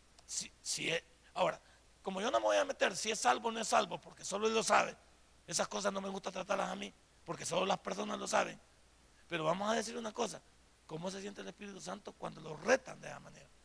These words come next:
Si digo ser cristiano, aunque yo dudaría que en estos aspectos las personas sean cristianas,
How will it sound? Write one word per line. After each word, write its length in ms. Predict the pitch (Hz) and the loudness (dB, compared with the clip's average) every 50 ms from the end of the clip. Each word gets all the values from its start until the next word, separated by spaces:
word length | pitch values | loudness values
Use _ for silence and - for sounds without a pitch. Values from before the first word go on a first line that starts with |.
| - - - - - - - - - - - - - - - - - - - - _ - - - | -20 -20 -20 -20 -20 -20 -20 -20 -20 -20 -20 -20 -20 -20 -20 -20 -20 -20 -20 -20 _ -20 -20 -12
Si 200 | - - - 214 | -4 -2 0 0
digo 240 | 190 208 233 220 202 | 2 0 0 0 0
ser 220 | 160 180 190 175 - | -2 -2 -4 -4 -6
cristiano, 440 | 175 160 139 - 175 147 131 - - - - _ - - - - - - - - - - - - - - - - - - - | -10 -14 -12 -8 -6 -6 -6 -6 -10 -18 -20 _ -20 -20 -20 -20 -20 -20 -20 -20 -20 -20 -20 -20 -20 -20 -20 -20 -20 -6 -2
aunque 280 | 165 165 160 - 156 156 | 0 0 0 -2 -8 -10
yo 120 | 165 170 | -10 -8
dudaría 640 | 170 185 214 247 277 277 285 339 320 - - - - - - - - - - - - - - - - | -6 -4 0 2 4 4 4 4 2 2 0 -2 -4 -10 -18 -20 -20 -20 -20 -20 -20 -20 -20 -16 -12
que 100 | - 143 | -10 -8
en 60 | 143 | -8
estos 280 | 156 156 - 202 196 | -8 -8 -8 -8 -6
aspectos 440 | 220 202 - - - 196 - - 254 | -6 -6 -8 -8 -12 -10 -6 -6 -6
las 100 | 254 226 | -6 -6
personas 380 | - - 160 156 156 156 151 147 | -10 -12 -16 -16 -14 -14 -12 -12
sean 160 | 151 151 - | -12 -12 -12
cristianas, 480 | - 143 131 - - 240 254 - - | -14 -18 -20 -12 -8 -6 -6 -6 -8